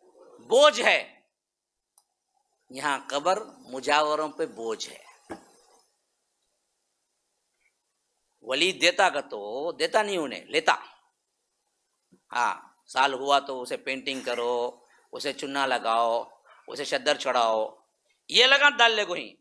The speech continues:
उन्होंने क्या चीज डाले, क्या भी डाले नहीं। हाँ, क्या भी डाले नहीं ना,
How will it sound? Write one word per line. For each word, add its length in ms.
उन्होंने 220
क्या 160
चीज 160
डाले, 400
क्या 140
भी 80
डाले 220
नहीं। 120
हाँ, 320
क्या 200
भी 100
डाले 220
नहीं 140
ना, 240